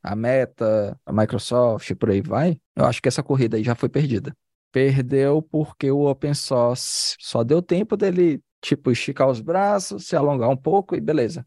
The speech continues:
agora eu vou pegar. <laughs> Entendi o que é que vocês querem fazer. E a comunidade open source tá reagindo. Então, sim, você vê modelos fantásticos surgindo a um baixo custo. Tem outros projetos que eu não mencionei que não precisa de G P U.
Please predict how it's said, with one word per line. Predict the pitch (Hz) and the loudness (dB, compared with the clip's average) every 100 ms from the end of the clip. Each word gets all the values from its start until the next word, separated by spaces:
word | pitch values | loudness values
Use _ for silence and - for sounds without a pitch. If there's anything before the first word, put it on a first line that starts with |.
| - | -14
agora | 135 127 | -2 0
eu | 131 | 2
vou | 147 | 0
pegar. | 139 139 - - | 0 -2 -4 2
<laughs> | 156 - - - | 2 2 -18 -12
Entendi | 143 135 170 131 | -8 -2 0 2
o | 170 | 2
que | 165 | 0
é | |
que | 143 | -2
vocês | 147 160 135 | 0 0 2
querem | 135 131 | 0 0
fazer. | - 117 120 - - | 0 -2 -2 -6 -2
E | 131 | 0
a | |
comunidade | 135 160 160 170 160 156 | 0 0 0 0 2 0
open | 156 175 | 0 -2
source | - 175 | -2 -2
tá | - | 0
reagindo. | 190 220 220 220 165 170 - | 0 2 2 0 0 -2 -6
Então, | 139 | -4
sim, | 151 123 | 0 0
você | 113 113 139 | 2 2 0
vê | 156 | 0
modelos | 165 160 156 151 143 | 0 0 0 0 -4
fantásticos | - 208 - 143 160 208 - - - - | -2 -2 -2 -2 0 -2 -2 -4 -4 -8
surgindo | - 165 143 139 151 196 262 302 _ _ | -2 0 2 0 0 0 -4 -10 _ _
a | - | -4
um | 165 | 0
baixo | 131 123 - | 2 0 0
custo. | 175 120 - - - _ | 0 2 0 -4 -16 _
Tem | 139 151 | -4 2
outros | 165 165 170 | 2 2 -2
projetos | - 143 123 123 120 | -2 0 2 0 -2
que | - | -2
eu | 123 | 0
não | |
mencionei | 120 117 - 110 104 165 254 185 - | 2 0 0 0 2 2 2 -2 -4
que | 147 | -2
não | 143 | 0
precisa | 180 - 185 214 | 0 0 0 0
de | 214 | -2
G | 151 120 | 0 0
P | - | 2
U. | 110 | 0